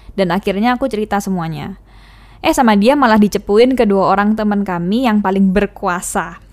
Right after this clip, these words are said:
Aku tahu semua topeng mereka ini berawal dari pinjam salah satu H P temenku.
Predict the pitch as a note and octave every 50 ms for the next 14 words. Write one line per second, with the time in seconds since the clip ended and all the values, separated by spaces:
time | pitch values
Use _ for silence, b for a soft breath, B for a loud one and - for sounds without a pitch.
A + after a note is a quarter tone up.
0 | b b b b b b b b b b b b - - A#3 E4+ E4+ D4+ B3+ B3
1 | C#4 D#4+ - C#4 B3 A#3 A3+ G#3+ G#3+ - G3+ G3 - G3+ G#3 G3+ G3 F#3+ - F#3+
2 | G3 G3 A3+ C4 A3 G3 F3+ E3+ F3 F#3+ A3 B3 G#3+ G3 F#3+ G3 F#3+ G3 F#3+ F#3+
3 | F#3 G3 - G3+ F#3+ G3+ - F#3+ G3 G#3 G#3+ F#3+ - F#3+ F#3+ F#3 G3 F#3+ F#3 F#3
4 | F3+ F3+ - E3 E3+ F3+ G3 A3+ C4+